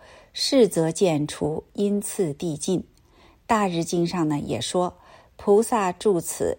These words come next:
勤除五盖，不久即五通齐发。”你看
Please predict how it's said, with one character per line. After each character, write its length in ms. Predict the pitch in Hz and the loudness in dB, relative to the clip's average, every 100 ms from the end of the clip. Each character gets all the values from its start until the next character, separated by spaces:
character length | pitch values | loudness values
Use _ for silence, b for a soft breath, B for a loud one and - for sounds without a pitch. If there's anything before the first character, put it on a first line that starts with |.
| - | -8
勤 420 | - 185 185 226 | -6 0 0 0
除 320 | - 165 185 | -2 -2 -2
五 240 | - 151 127 | -2 -6 -4
盖， 320 | 175 156 - b b - | -4 -6 -10 b b 0
不 160 | 247 | 2
久 220 | 226 131 98 | 4 0 0
即 340 | - 180 - - | -2 -4 -4 -6
五 300 | 160 151 135 | -4 -4 -6
通 340 | - 175 170 | -4 -2 -2
齐 340 | 160 - 131 151 | -2 -6 -6 -6
发。” 300 | - 156 156 - - | -4 -4 -6 -16 -8
你 120 | 185 | -4
看 180 | 170 | 0